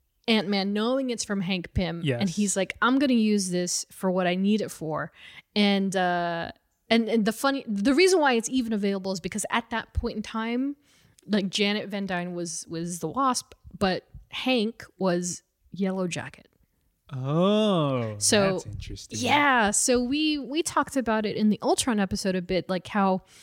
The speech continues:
Speaker 1: uh, and the Hawkeye one, where, like, Hawkeye was Goliath for a hot second.
Speaker 2: <laughs> Jeez.
Speaker 1: <laughs>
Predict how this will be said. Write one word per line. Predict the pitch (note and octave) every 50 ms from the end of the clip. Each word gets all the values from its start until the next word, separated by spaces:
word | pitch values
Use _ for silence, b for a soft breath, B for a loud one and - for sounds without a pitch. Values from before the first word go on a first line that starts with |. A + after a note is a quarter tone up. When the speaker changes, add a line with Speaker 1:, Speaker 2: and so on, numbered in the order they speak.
| B B B B B B -
Speaker 1:
uh, | A#3+ A#3 - -
and | A#3+ B3 C4+ D4
the | A3+ A3
Hawkeye | - - C#4+ F#4+ - - C4 G#3 F3+
one, | F3 F3 - - C#3+ D#3 F#3
where, | F#3+ G3 F#3+
like, | F#3 F3 - -
Hawkeye | - - D#3 E3+ - F3+ F#3 G3
was | G3 A3 G3+ F#3+
Goliath | A3 A3 A3 A3+ B3 C#4+ C#4+ F3+ - -
for | - - D#3+ D#3+
a | D#3+
hot | A#3+ - F#3 F3 - -
second. | - - E3+ D3+ - - F3 F#3+
Speaker 2:
<laughs> |
Jeez. | A3 - - - F#3+ - - - - - - D4+ D#4 -
Speaker 1:
<laughs> | G#4+